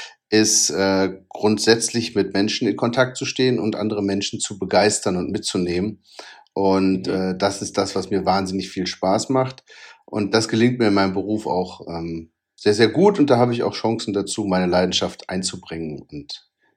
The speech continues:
Speaker 1: ja, in Kontakt zu sein und Menschen begeistern.
Speaker 2: Würdest du auch eine Lebenseinstellung beschreiben oder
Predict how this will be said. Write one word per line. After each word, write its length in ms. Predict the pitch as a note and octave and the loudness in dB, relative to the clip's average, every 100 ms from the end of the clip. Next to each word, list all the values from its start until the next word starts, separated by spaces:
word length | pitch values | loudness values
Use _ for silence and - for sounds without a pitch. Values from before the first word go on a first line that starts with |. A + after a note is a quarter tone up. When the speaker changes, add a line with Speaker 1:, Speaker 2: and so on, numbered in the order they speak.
| _ | _
Speaker 1:
ja, 120 | - D#2 | -2 -2
in 100 | - | -2
Kontakt 420 | G#2+ G2 F#2 - | -4 -2 -4 -4
zu 120 | - | -4
sein 360 | E2 E2 D#2+ C#2+ | 0 0 -2 -6
und 340 | C#2+ - - _ _ - - _ _ _ | -10 -12 -18 _ _ -20 -20 _ _ _
Menschen 300 | A#2+ A#2 A#2 | 0 2 0
begeistern. 640 | - - - - - - _ _ _ _ _ _ _ _ _ _ - _ - | -2 -4 -6 -8 -14 -18 _ _ _ _ _ _ _ _ _ _ -20 _ -20
Speaker 2:
Würdest 480 | A2+ D3+ G3+ G3+ G#3+ | -2 -2 -2 -4 -4
du 560 | G#3+ G#3 G#3+ F#3 E3+ _ - | -2 0 0 -4 -12 _ 0
auch 320 | E3 F3 E3+ | 4 4 2
eine 300 | - D#3 D3 | -4 -2 0
Lebenseinstellung 920 | C#3+ G3 A#3 - G3+ G3+ G#3 G#3 G#3 | 0 0 -2 -6 -8 -4 -4 -4 -4
beschreiben 760 | G3 - G3+ G3+ G#3+ C4+ D#4+ - _ | -8 -6 -2 0 0 -4 -10 -14 _
oder 600 | D#3+ E3 D#3+ D#3+ D#3+ D#3+ | -2 2 6 8 8 6